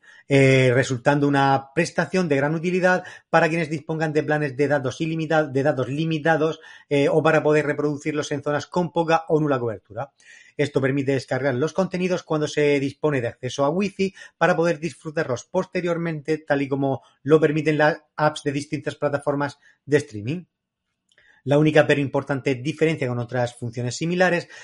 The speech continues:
es que los contenidos almacenados por descargas inteligentes no pueden ser, no pueden ser elegidos por el usuario, sino que un algoritmo de YouTube los selecciona y descarga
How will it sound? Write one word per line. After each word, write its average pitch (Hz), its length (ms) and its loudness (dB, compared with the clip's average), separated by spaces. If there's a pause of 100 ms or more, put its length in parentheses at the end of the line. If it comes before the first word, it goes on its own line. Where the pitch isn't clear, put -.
(120)
es 160 140 0
que 175 100 0
los 160 100 0
contenidos 160 480 -2
almacenados 156 540 -2
por 143 180 -4
descargas 143 480 -4
inteligentes 156 680 -4 (260)
no 156 180 0
pueden 165 220 2
ser, 156 240 -4 (100)
no 151 220 0
pueden 156 180 2
ser 151 200 -2
elegidos 151 420 -2
por 160 260 0
el 185 80 0
usuario, 151 560 0 (280)
sino 190 360 0
que 170 220 0
un 165 160 -2
algoritmo 151 480 2
de 160 120 2
YouTube 160 340 -4
los 151 160 -2
selecciona 151 500 -4
y 147 80 -4
descarga 135 400 -2